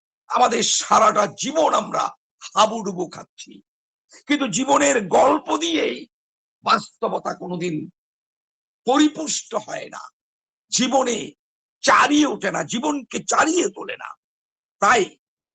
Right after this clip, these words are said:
আসলে কিন্তু জীবনের উদ্দেশ্য সেটা নয়। শ্রী শ্রী ঠাকুরে বলেছেন, "তুমি তার চরণে জীবনকে যেভাবে বলি দেবে,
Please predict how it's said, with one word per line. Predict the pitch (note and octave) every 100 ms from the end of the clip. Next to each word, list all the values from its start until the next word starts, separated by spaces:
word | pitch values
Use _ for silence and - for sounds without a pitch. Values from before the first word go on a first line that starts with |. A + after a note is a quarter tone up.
| -
আসলে | - - F#3+ F3 D3 - _ _ _ -
কিন্তু | F3 D3 F3
জীবনের | - F3 F3+ E3+
উদ্দেশ্য | E3 C3+ G#2 F3+ - - C#3+ - _
সেটা | - F#3 E3+ D3
নয়। | F3+ C4 B3 G3+ _ _ _ _
শ্রী | - -
শ্রী | D3+ D3+
ঠাকুরে | - E3 - D#3
বলেছেন, | C#3+ E3+ D3+ D3 - - _ _ _ _ _ _
"তুমি | - C#4 C#4+
তার | C4 C4+ D4 D#4 D#4
চরণে | C4+ D4 D4 C#4+
জীবনকে | C#4+ D4+ D4 D4 - C#4+ C#4 C4
যেভাবে | B3 B3+ B3+ C4
বলি | C4 C#4 C#4
দেবে, | C4 G#3+ D3+